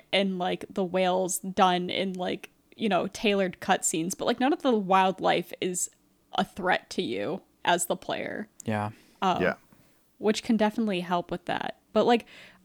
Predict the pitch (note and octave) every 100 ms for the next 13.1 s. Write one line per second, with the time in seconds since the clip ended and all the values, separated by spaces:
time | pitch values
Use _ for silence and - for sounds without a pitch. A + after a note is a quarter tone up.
0 | _ _ - B3+ D4 F#4+ C#4 C4 A3+ A#3+
1 | A#3 G3+ G3+ F#3+ - G3 F#3+ G3 G#3 -
2 | G#3+ - B3 A#3 G#3+ G3+ - A3+ - -
3 | C4 B3+ B3 A3 A#3 G3+ - G3+ G#3+ G#3
4 | F#3 - F#3 E3 F#3+ B3+ G3+ - G3 -
5 | - G3 G#3+ F#3+ F#3+ - - - F#3+ -
6 | - F#3+ E3+ - C#3 D#3 F#3 G#3+ G3 G3+
7 | E3+ D3+ - F3 F3+ - - F#3+ - A2+
8 | A2+ A2+ - _ - F#3 E3 E3 E3+ -
9 | _ _ _ _ G#3 G3+ G#3+ G#3 G#3+ G3
10 | G3 F#3+ F#3+ G3+ G#3 G#3 - G3 G3 -
11 | F#3+ G3 F#3 - G3 F3+ E3+ F#3+ - A3
12 | G#3 - F#3 F3+ F3 - - - E3+ E3+
13 | E3